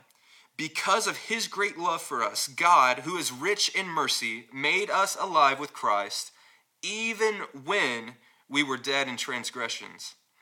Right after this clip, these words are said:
It is by grace that you have been saved."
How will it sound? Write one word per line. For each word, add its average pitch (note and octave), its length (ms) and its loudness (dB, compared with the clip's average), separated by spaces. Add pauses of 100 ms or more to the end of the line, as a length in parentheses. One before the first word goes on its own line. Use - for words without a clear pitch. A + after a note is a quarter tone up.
(180)
It D#3 120 0
is D3+ 220 -2 (120)
by C3+ 180 4
grace C3+ 580 -2
that A#2+ 240 -6
you B2 120 -4
have A#2 160 -8
been G#2+ 140 -10
saved." - 500 -8